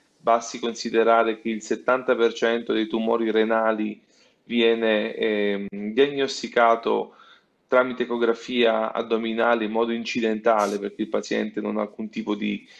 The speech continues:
sintomatologia, per non parlare del carcinoma prostatico, che è un tumore completamente asintomatico, e i sintomi compaiono una volta che siano, si sono presentate delle metastasi. Quindi,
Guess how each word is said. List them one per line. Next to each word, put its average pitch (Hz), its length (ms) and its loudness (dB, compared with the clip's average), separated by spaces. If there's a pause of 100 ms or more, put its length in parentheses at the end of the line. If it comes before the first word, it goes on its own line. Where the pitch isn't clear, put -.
sintomatologia, 123 1200 0 (320)
per 135 140 2
non 131 140 0
parlare 135 400 6
del 113 160 -2
carcinoma 117 720 0
prostatico, 107 1080 0 (320)
che 113 360 4
è 110 320 2
un 110 240 -4
tumore 117 460 2
completamente 117 760 0
asintomatico, 113 1120 -2 (240)
e 131 80 -4
i 127 40 -2
sintomi 120 520 -4
compaiono 110 920 0 (280)
una 123 160 2
volta 110 340 0
che 107 420 0
siano, 110 440 -2
si 117 140 -10
sono 107 600 -2
presentate 104 920 0 (320)
delle 107 180 0
metastasi. 98 800 -4
Quindi, 113 500 -2